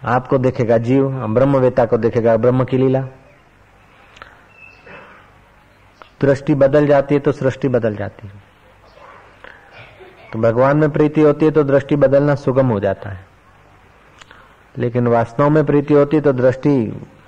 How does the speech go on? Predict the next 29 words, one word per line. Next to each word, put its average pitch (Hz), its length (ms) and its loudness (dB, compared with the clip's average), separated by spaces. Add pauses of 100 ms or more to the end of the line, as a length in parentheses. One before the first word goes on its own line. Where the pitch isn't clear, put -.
(160)
बदलती 120 440 0
नहीं। 104 200 -6 (760)
और 113 60 -4
दृष्टि 123 340 0
बदलती 143 440 2
नहीं 151 260 2
तब 143 260 0
तक 143 160 0
सृष्टि 135 360 -2
को, 135 400 -2 (340)
तो 120 60 -4
विज्ञान 143 380 2
क्या 165 160 2
करता 160 340 0
है 127 80 0
कि 127 140 -2
बाहर 131 380 0
की 156 180 -2
सृष्टि 147 440 -2
को 139 300 0
बदलने 131 480 0
की 131 140 -2
कोशिश 117 360 -4
करता 101 340 -10
है, 92 80 -16 (680)
और 120 160 2
वेदांत 139 500 2
जो 160 220 4
है 151 480 2